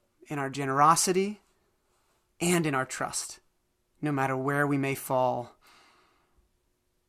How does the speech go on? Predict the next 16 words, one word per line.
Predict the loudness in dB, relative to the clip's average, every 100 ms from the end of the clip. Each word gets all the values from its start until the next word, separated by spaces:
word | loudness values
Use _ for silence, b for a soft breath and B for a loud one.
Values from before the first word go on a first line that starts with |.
| _ _ _ _ _ _
in | -10
terms | -8 -6 -6
of | -4
our | -4
needs | -4 -4 -6
right | -8 -10
now. | -10 -14 -16 _ _ _ _ _ _ _ _ _ _
Deepen | -4 -2 2
our | 2
trust. | 0 -4 -10 -12 -18 -20 _ _ _ _ _ _ _ _ _ _ _ _ _ _ _ _ _ _ _ _ _ _ _ _ _ _ _ _
Deepen | -6 -4 -4
our | -4
care | -4 -6
for | -6
one | -8 -6
another. | -6 -6 -8 -12